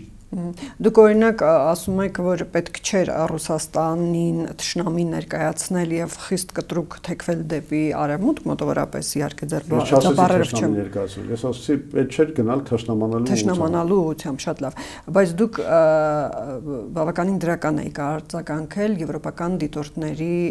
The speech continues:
Speaker 1: ներկայությունը Հայաստանում։
Speaker 2: Միշտ դրական եմ արձագանքել, այո։
Speaker 1: Այո, բայց դա նույնպես, ա, ա, թշնամական է ընդունում Ռուսաստանը և Լավրովը երեկ, օրինակ, հայտարարեց,
Speaker 2: Չէ,
Speaker 1: որ
Speaker 2: դա
Speaker 1: դա
Speaker 2: չի թշնամական ընդունում։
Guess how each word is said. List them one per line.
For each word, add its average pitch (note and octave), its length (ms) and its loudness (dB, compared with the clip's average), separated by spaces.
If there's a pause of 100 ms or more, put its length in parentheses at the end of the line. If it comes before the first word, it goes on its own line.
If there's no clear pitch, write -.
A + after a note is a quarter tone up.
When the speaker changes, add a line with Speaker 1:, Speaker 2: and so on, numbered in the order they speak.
Speaker 1:
ներկայությունը D3 680 -4
Հայաստանում։ D3+ 480 0
Speaker 2:
Միշտ B3+ 160 6
դրական E3 440 10
եմ A#2 120 6
արձագանքել, A2 720 0
այո։ G2+ 260 -2 (140)
Speaker 1:
Այո, E3 180 -4 (320)
բայց G#3 320 4 (180)
դա G3 240 8
նույնպես, B3 580 6
ա, - 260 -2
ա, C#3 180 -4 (220)
թշնամական D#3+ 720 -2
է D3+ 80 -4
ընդունում D#3 420 -4
Ռուսաստանը F3 600 -2
և E3 260 0
Լավրովը E3+ 500 2
երեկ, E3+ 240 -2
օրինակ, E3+ 460 -2
հայտարարեց, D#3+ 440 -2
Speaker 2:
Չէ, G#3 140 12
Speaker 1:
որ D3 160 12
Speaker 2:
դա G3 100 12
Speaker 1:
դա G#3 80 12
Speaker 2:
չի C#3+ 80 10
թշնամական A2 720 0
ընդունում։ F#2 340 -10